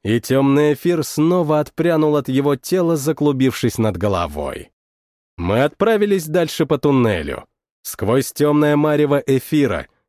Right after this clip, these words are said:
мимо стен, увитых цветными тусклыми нитями,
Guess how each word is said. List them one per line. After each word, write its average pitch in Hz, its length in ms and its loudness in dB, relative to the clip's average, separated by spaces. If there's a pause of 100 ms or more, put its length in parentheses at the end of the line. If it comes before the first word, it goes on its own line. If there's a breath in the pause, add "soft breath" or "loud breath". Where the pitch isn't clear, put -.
мимо 160 340 2
стен, 135 500 -2
увитых 123 520 0
цветными 170 680 0
тусклыми 156 680 0
нитями, 147 640 0